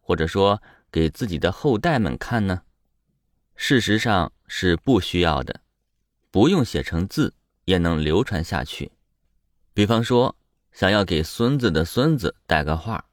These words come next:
不用写成字，亲口呢告诉儿子听，然后再一辈辈的传下去，就这样。但是咱们前面也想过呀，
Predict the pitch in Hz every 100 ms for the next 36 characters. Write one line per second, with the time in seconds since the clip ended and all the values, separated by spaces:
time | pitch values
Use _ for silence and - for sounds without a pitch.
0 | _ _ _ _ - 107 180 131 - 71
1 | 87 101 - 156 - _ _ _ _ _
2 | _ - - 185 170 98 85 85 104 120
3 | - - 73 80 139 104 - 82 - _
4 | _ _ - 92 151 143 82 - - -
5 | 98 82 87 117 131 107 104 85 69 71
6 | - 73 95 92 - - _ _ _ _
7 | _ _ - 87 92 85 73 _ _ _
8 | _ _ _ _ _ _ _ _ _ _
9 | _ - 135 127 110 131 120 - 107 131
10 | 107 98 - 65 69 78 60